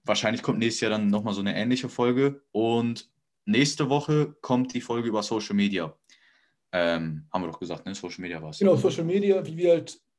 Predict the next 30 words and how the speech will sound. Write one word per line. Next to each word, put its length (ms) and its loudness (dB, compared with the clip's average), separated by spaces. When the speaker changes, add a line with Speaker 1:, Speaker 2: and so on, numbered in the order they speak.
Speaker 2:
das 280 -6
sehen, 320 2
unsere 240 -2
Meinung 400 2
zu 340 2
TikTok, 720 -2
Instagram, 560 -2
Facebook. 720 0
Einfach, 300 -2
was 120 -2
das 120 -8
halt 140 0
mit 120 -2
uns 160 -2
Menschen 300 2
macht, 380 -2
wie 100 0
wir 140 6
halt, 320 4
äh, 340 0
auch 260 -2
solche, 520 2
ja, 120 2
halt 200 0
auch 160 6
unsere 280 4
Probleme 640 4
mit 140 2
Social 240 -2
Media, 420 2